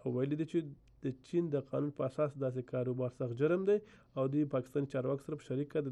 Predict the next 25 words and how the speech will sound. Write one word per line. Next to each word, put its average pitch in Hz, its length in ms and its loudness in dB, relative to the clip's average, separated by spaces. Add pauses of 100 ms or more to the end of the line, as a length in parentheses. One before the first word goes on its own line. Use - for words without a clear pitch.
دې 135 120 0 (180)
قانوني، 131 300 0 (520)
غیر 139 120 6 (100)
قانوني 139 240 2 (280)
کړنو 147 280 4
خلاف 147 280 2 (440)
د 131 120 -4
چین 165 180 0
او 139 120 2
پاکستان 131 400 -2
د 131 100 -2
پولې 147 240 -2
په 139 80 2
اوږدو 131 240 2 (100)
کې 170 100 -2 (1600)
چې 139 80 -2 (280)
دا 131 80 2 (100)
کار 127 200 2
کیږي، 165 280 0 (180)
مخنیوي 131 420 0
او 139 40 4 (120)
ځپلو 143 280 0
لپاره 151 220 0 (240)
ګامونه 151 460 4
اخلي. 107 260 -12